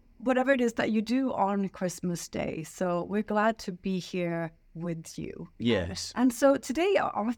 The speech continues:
Speaker 1: I thought we'd jump into something that I discovered a couple of years ago, and I'm gonna be honest that it was my sister in Sweden who introduced me to this game. And we all know how much people love a board game on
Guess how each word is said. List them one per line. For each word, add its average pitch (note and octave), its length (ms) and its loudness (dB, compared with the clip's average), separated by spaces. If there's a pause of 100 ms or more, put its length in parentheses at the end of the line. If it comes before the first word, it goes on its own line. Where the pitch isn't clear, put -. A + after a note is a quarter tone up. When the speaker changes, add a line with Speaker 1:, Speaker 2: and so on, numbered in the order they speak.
Speaker 1:
I C#4+ 60 4
thought - 220 0
we'd C4+ 240 2 (320)
jump B3+ 260 4
into A#3+ 680 2
something A3 600 2
that A3 280 2 (240)
I B3+ 140 6
discovered G#3+ 420 2
a E3 40 -10
couple G3 200 -4
of F#3+ 60 -4
years F3+ 280 -2
ago, G3+ 200 0
and G#3+ 100 2
I'm A3 100 0
gonna A3 180 0
be A3 120 0
honest G#3 260 2
that A3+ 180 -2
it G3+ 140 -2
was G3+ 180 -4
my G3 180 -2
sister - 340 -8
in F#3 140 -2
Sweden A3 680 0 (460)
who G3+ 200 0
introduced G#3 560 0
me F#3+ 320 -2
to - 240 -6
this F#3 240 -6
game. B3 400 2
And G3+ 200 0
we A3+ 140 2
all C#4 140 8
know B3+ 160 2
how G#3 100 0
much - 640 -4
people G3 280 0
love F3 360 4
a F3 80 -2
board F#3 300 0
game - 340 -6 (140)
on D#3+ 400 -2